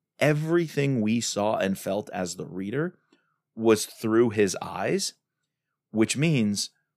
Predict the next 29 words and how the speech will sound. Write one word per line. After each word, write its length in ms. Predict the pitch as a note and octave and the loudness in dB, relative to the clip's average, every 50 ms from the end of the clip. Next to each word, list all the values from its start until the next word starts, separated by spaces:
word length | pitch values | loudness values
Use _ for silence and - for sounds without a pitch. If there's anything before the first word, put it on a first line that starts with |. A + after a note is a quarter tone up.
| _ - | _ -2
we're 160 | - A2+ - - | 0 0 0 2
also 340 | G2+ A2+ B2 A#2 - C3 | 4 4 4 4 2 0
seeing 440 | G#2+ - - A2+ A2 G#2 G#2 G2+ G#2 - | 0 0 -2 -2 -2 0 0 -2 -4 -6
the 220 | - F#2 F#2+ G2+ - - | -10 -10 -10 -10 -6 -2
internal 520 | A2 A2 G#2+ G2+ - A2+ A2 G2+ F2+ E2 | -2 -2 -2 -2 -2 -2 0 0 0 -2
struggles 600 | - - - - - F#2+ F#2+ F#2 F2+ D#2+ F#2+ - | -2 -4 -4 -4 -2 -2 -2 -2 -2 -4 -10 -8
that 140 | - F2+ F2+ F#2 | -8 -8 -8 -8
he's 160 | F2 E2+ - | -12 -14 -12
going 260 | - F#2 E2+ E2+ E2 | -12 -10 -10 -10 -12
through. 280 | - - - - - _ _ _ _ _ _ _ _ _ _ _ _ _ | -14 -16 -18 -20 -20 _ _ _ _ _ _ _ _ _ _ _ _ _
So 360 | - - - C3+ A#2+ A2+ G#2 | -8 -4 2 4 6 6 6
when 560 | G2+ G2+ G2+ B2 D#3+ F3+ E3 C3 A#2 A2 G#2 | 4 2 0 0 2 2 2 2 0 0 -2
you're 240 | - - G2+ A2 G#2 | -4 -4 -6 -6 -4
discussing 720 | G2 G2 - - - A2 G#2 - - G#2 G2 G2 G2 F#2+ F2+ _ _ _ _ _ _ _ _ _ _ _ _ _ _ _ _ _ _ _ _ _ _ _ _ _ _ | -4 -4 -4 0 0 0 0 0 -4 -6 -6 -8 -10 -12 -16 _ _ _ _ _ _ _ _ _ _ _ _ _ _ _ _ _ _ _ _ _ _ _ _ _ _
tearing 340 | - - A#2 A2 G#2+ A2 G#2+ | -4 2 4 4 4 4 4
down 220 | G#2 G2 F#2+ F#2+ F#2+ | 2 4 2 2 0
a 20 | |
Confederate 500 | - - F2+ - - F#2 E2+ F2+ E2+ C2+ | -2 -6 -8 -2 0 0 0 0 -2 -4
monument, 520 | F2 F2+ F2 F#2 F2+ F#2 E2 C#2 B1 - _ | -4 -4 -4 -4 -6 -8 -8 -10 -14 -16 _
which 180 | - G#2 F#2 - | -10 -8 -4 0
has 160 | G#2 F#2+ F2 | 0 0 0
a 140 | F2+ D#2+ - - | -2 -4 -4 -10
very, 560 | F2 E2+ F2+ G#2 G#2+ G#2 G2 F#2 F#2 F2+ C2 | -16 -6 2 4 6 6 6 4 0 -2 -6
very, 500 | E2+ E2 F#2 F2+ F2+ F2+ E2 D#2+ D#2 - | -8 -4 -4 -4 -4 -4 -6 -8 -10 -10
uh, 280 | - D#2+ E2+ D2+ - - - | -12 -14 -12 -12 -14 -14 -12
s-, 280 | - - - - - - | -10 -10 -10 -10 -6 -4
uh, 100 | F#2 F2+ | -4 -4
powerful 540 | - - - F#2+ F#2+ F#2 F2 E2 - E2 E2+ | -4 -4 0 2 4 4 4 0 -2 -8 -8
ending, 360 | F#2+ F2+ F2 D#2 C#2 F#2 F2+ | -6 -6 -8 -8 -10 -12 -14